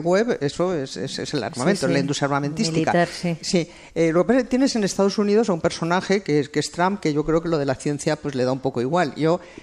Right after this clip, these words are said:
Speaker 1: de-, tiene un tuit que yo, déjame que te lo lea, porque cuando le digo, "No puede ser". Después del accidente del, del, de que se desplomó el avión esto, el setenta y, setecientos treinta y siete Max,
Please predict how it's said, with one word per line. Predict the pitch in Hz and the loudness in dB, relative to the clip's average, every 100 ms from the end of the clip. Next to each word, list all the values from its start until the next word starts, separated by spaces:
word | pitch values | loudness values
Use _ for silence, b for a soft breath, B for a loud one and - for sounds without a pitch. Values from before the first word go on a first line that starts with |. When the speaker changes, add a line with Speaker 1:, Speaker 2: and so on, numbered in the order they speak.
| B | B
Speaker 1:
de-, | - 147 147 165 | -12 -8 -2 -2
tiene | - 185 208 | 2 2 2
un | 196 | 2
tuit | 170 180 | 0 0
que | 160 | 0
yo, | 147 | 2
déjame | 156 170 156 | 2 0 0
que | 139 | 0
te | 127 | 0
lo | 123 | 2
lea, | 135 139 170 | 2 2 2
porque | 160 147 | 0 0
cuando | 147 143 | 0 0
le | 139 | 2
digo, | 147 160 156 | 2 4 2
"No | 139 | 2
puede | 123 123 | 0 -2
ser". | 98 120 107 | 0 -2 -2
Después | 120 175 180 | -2 0 2
del | 196 | 2
accidente | 180 - 160 170 160 139 | 0 0 2 2 0 0
del, | 131 123 - - | 0 -4 -8 -6
del, | 135 131 117 - - - - | -4 -2 -4 -8 -14 -20 -14
de | 131 | -12
que | - | -6
se | 120 | -6
desplomó | 110 - 139 151 | -4 -2 0 2
el | 165 | 2
avión | 156 156 147 | 2 2 0
esto, | 143 160 139 B B B | -2 -2 -4 B B B
el | 131 | -2
setenta | 151 - 143 135 | 0 0 0 0
y, | 139 135 110 | -2 -4 -6
setecientos | 143 135 185 185 196 | -4 -2 0 0 0
treinta | - 170 156 | -2 -2 -2
y | |
siete | - 156 131 | 0 0 0
Max, | 135 165 - - | 0 0 -2 -6